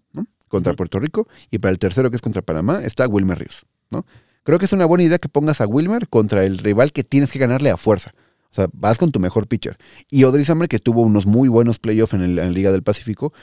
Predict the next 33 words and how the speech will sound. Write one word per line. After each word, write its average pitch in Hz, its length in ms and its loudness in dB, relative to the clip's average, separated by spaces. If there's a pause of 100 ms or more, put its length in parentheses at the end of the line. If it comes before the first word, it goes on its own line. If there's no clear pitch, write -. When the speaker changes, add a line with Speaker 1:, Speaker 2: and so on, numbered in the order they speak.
(120)
Speaker 1:
primero 98 400 2
con, 85 460 -2
bueno, 107 180 2
primero 107 240 0
la 123 40 2
temporada 98 300 0
con 90 200 -2
Yaquis 104 400 -4 (320)
y 98 80 -2
luego 101 240 2
ya 98 120 0
en 95 60 2
los 92 140 -2
playoffs 95 340 -2
con 90 160 -4
los 90 120 -4
Venados, 127 500 -4
este, 82 680 -6 (460)
pues - 180 -14
claro 98 300 0
que, 85 300 -2 (440)
que - 80 -4
ayuda, 90 360 0 (120)
¿no? - 160 -8 (160)
Speaker 2:
Sí. - 120 -14 (560)
Speaker 1:
Entonces, 92 580 -2 (420)
pues 92 120 -6
vamos 113 160 0
a 90 40 -2
ver. 180 120 -2 (680)
Speaker 2:
Vamos 107 280 -6
a 98 40 -14
ver. 135 320 -6